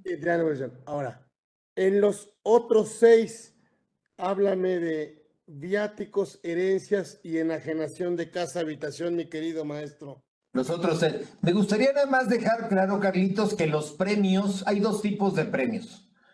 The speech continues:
Speaker 1: Sí.
Speaker 2: Hay unos premios que están exentos en la fracción veinticuatro del artículo noventa y tres, y que dice, "Los pre-, están exentos los premios obtenidos con motivo de un concurso científico, artístico o literario,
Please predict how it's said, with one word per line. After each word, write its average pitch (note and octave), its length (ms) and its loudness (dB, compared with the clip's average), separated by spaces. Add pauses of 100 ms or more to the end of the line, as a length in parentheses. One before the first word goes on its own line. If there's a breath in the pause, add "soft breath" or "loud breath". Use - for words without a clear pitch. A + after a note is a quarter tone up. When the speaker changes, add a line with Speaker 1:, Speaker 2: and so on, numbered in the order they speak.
(500 soft breath)
Speaker 1:
Sí. D#3 260 -10
Speaker 2:
Hay G#3 240 0
unos A#3+ 240 -6
premios G3+ 440 2
que F3+ 80 0
están F3 280 0
exentos D#3 560 0
en C#3 100 0
la C3 120 0
fracción D3+ 380 -2
veinticuatro C#3+ 680 0
del A#2+ 180 2
artículo B2+ 520 0
noventa C3 460 0
y C3+ 120 -4
tres, - 420 -6 (680 loud breath)
y F3 200 2
que E3 440 -2
dice, F#3+ 340 0
"Los D#3+ 280 0
pre-, G#3 280 0
están F#3 260 0
exentos G#3+ 440 0
los F3 200 0
premios G3 380 0
obtenidos E3 600 0
con D3 180 0
motivo E3+ 360 0
de E3 100 -2
un F3+ 100 2
concurso C#3+ 760 -2 (200 loud breath)
científico, D#3 880 0
artístico D3 600 -2
o C3+ 60 2
literario, B2+ 760 0